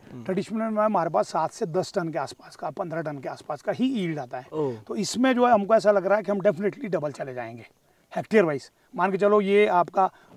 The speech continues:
Speaker 2: एकड़ वाइज या हेक्टेयर वाइज,
Speaker 1: हाँ,
Speaker 2: जैसे
Speaker 1: जो
Speaker 2: ये
Speaker 1: भी
Speaker 2: एक
Speaker 1: पेटी।
Speaker 2: एकड़ का है,
Speaker 1: हाँ।
Speaker 2: एक एकड़ में अगर हम इसको ट्रेडिशनल में रखते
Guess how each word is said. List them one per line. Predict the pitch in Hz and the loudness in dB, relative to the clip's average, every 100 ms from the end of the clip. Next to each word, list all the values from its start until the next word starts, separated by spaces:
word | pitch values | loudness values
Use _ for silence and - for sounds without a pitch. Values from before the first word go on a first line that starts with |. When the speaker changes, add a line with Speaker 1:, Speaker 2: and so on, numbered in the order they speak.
| - | 2
Speaker 2:
एकड़ | 214 214 196 | 4 6 4
वाइज | 180 180 | 4 4
या | 175 | 2
हेक्टेयर | 143 202 | 2 -2
वाइज, | 170 165 | -2 0
Speaker 1:
हाँ, | |
Speaker 2:
जैसे | 175 151 | 0 4
Speaker 1:
जो | 170 | 4
Speaker 2:
ये | 151 | 4
Speaker 1:
भी | |
Speaker 2:
एक | 214 220 | 4 6
Speaker 1:
पेटी। | |
Speaker 2:
एकड़ | 202 170 151 | 4 2 -2
का | 139 | -6
है, | - | -8
Speaker 1:
हाँ। | 127 107 - | -12 -12 -2
Speaker 2:
एक | 190 214 | 2 4
एकड़ | 214 220 220 | 2 0 2
में | 202 196 - - - - | 2 0 -8 -20 -20 -6
अगर | 180 190 | 2 2
हम | 127 208 | 4 2
इसको | 185 233 | 4 2
ट्रेडिशनल | 190 190 175 226 208 | 2 0 -2 -2 2
में | 196 | 2
रखते | 190 - 156 | 2 -2 -6